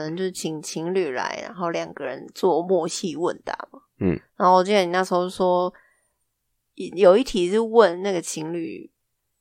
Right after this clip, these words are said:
Speaker 1: 他们第一次初吻在什么地方？
Speaker 2: 嗯。
Speaker 1: 然后你就拿这题来问我，然后我就说我不记得了。
Speaker 2: 我，我是跟你讨论啦，我没有问你啦。我是问你吗？
Speaker 1: 对，你问我。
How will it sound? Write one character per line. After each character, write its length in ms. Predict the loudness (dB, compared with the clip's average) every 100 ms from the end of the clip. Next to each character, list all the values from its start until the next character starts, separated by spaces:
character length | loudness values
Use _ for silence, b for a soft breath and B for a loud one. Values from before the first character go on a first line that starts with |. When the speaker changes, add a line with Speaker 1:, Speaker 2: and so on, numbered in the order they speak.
| _ _ _ _
Speaker 1:
他 180 | -6 -2
们 180 | 0 0
第 140 | -2
一 60 | -2
次 160 | -4
初 300 | -6 -2 -2
吻 260 | 0 -4 -8
在 160 | -6 -6
什 100 | -8
么 120 | -14
地 180 | -14 -14
方？ 300 | -12 -14 -14 _ _ _ _ -2
Speaker 2:
嗯。 200 | -2 -4 _ _ _
Speaker 1:
然 200 | -6 -2
后 400 | 4 6 6 2 -8 _ _ _ _
你 100 | -4
就 140 | 0 4
拿 160 | 4
这 120 | 4 2
题 140 | 0
来 180 | 0 0
问 80 | -2
我， 500 | -2 -4 -10 -12 -18 _ _ _ _ _ _
然 100 | -2
后 20 | 0
我 60 |
就 80 | 0
说 220 | 2 2
我 60 | 2
不 120 | -2
记 200 | -12 -12
得 140 | -2 0
了。 60 |
Speaker 2:
我， 260 | 0 -2 -14 _ _ _ 4
我 60 |
是 60 | 8
跟 140 | 8
你 40 | 10
讨 140 | 10
论 180 | 8 8
啦， 100 | 6
我 100 | 4
没 80 | 4
有 60 |
问 180 | 2 0
你 80 | -4 -12
啦。 200 | -16 -18 _ _ _ _ _ _
我 100 | 4
是 80 | 8
问 160 | 10 10
你 120 | 6
吗？ 240 | 2 -2 -6 _
Speaker 1:
对， 160 | 4 6
你 100 | 6
问 180 | 8
我。 380 | 6 4 0 -8